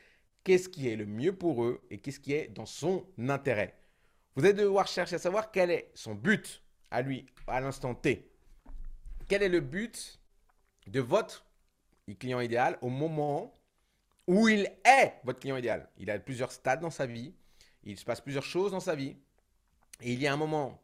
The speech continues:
T dans sa vie, c'est le moment T dans sa vie où il est pendant une période votre client idéal. Et dans cette période où il est votre client idéal,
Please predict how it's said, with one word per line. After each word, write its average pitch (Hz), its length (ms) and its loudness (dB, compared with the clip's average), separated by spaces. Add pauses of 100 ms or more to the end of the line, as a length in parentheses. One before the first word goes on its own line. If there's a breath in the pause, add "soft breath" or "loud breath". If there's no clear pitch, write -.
(120)
T 139 200 -4
dans 107 120 -10
sa 104 180 -6
vie, 151 280 -8 (300 soft breath)
c'est - 120 -16
le 107 60 -8
moment 120 220 -4
T 160 440 -4 (580)
dans 113 120 -8
sa 113 140 -6
vie 147 340 -10
où 254 340 -4 (260)
il 143 220 -4
est - 300 -2
pendant 127 300 -6
une 180 180 -6
période 123 520 -2 (380 soft breath)
votre 120 280 -2
client 117 240 -6
idéal. 92 420 -6 (400)
Et 113 80 -10
dans 190 240 6
cette - 240 -6
période 135 300 0
où 113 120 -4
il 117 80 -6
est 135 60 -2
votre 127 220 -4
client 98 220 -8
idéal, 113 480 0